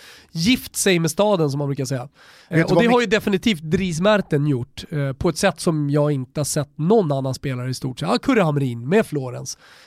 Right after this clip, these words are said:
Speaker 1: Men, eh, ja, annars har jag inte sett andra. Det är ju väldigt sällan spelare blir kvar, bor kvar i staden så att säga. Utan man flyttar hem
Speaker 2: Mm.
Speaker 1: vad det lider. Men, eh, Dries Mertens, eh, han blir ju kvar i Neapel och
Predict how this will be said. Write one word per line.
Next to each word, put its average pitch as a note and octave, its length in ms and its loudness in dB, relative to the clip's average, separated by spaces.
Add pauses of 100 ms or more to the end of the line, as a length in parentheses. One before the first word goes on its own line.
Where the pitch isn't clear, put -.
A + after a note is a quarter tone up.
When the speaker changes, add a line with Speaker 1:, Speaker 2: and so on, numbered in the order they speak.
(120)
Speaker 1:
Men, F3 340 2
eh, D3+ 580 2 (120)
ja, E3+ 220 0
annars F#3 280 0
har A3+ 60 4
jag G3+ 60 2
inte D3 80 -6
sett D3+ 200 -4
andra. C#3 500 -4
Det C#3+ 80 -6
är - 20 -2
ju F3 60 0
väldigt E3 200 0
sällan E3+ 480 0
spelare C#3 380 -4
blir C3+ 120 -6
kvar, C#3 640 -6
bor D3 300 -2
kvar C#3+ 440 -4
i D3 120 -6
staden C3 580 -4
så C3 60 -12
att C3 80 -14
säga. C#3 200 -12 (400)
Utan D3 240 -4
man C#3+ 120 0
flyttar C#3 600 -6
hem A2+ 380 -6 (200)
Speaker 2:
Mm. G#2 180 -6
Speaker 1:
vad D#3 120 2
det D3 60 2
lider. B2+ 340 -6 (340)
Men, D#3 380 2
eh, D3 160 2
Dries D3+ 220 -2
Mertens, E3+ 400 0
eh, D#3 220 -6
han D#3 360 -4
blir F3+ 100 2
ju F3 140 4
kvar F3+ 300 4
i D#3 140 2
Neapel C3+ 500 -4
och B2 160 -8